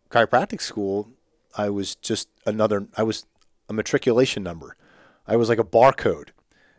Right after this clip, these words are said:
And you're in a class of three to four hundred people, and teachers don't care about your name. There's no coach there to,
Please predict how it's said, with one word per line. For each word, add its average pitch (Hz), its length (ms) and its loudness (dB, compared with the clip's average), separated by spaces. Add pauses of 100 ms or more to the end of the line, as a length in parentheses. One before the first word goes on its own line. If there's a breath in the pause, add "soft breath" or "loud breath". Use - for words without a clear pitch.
(120)
And 98 560 -4 (300)
you're 107 180 -2
in 117 60 -2
a 110 60 -4
class 117 400 -4
of 98 140 -4
three 120 200 0
to 120 60 -2
four 123 220 -6
hundred 113 220 -8
people, 135 420 0
and 101 240 -10 (1800 soft breath)
teachers 151 380 -4
don't 110 200 -2
care 107 140 0
about 101 240 0
your 95 80 -10
name. 101 460 -8
There's 127 180 -6
no 139 100 0
coach - 340 2
there 110 180 4
to, 101 100 0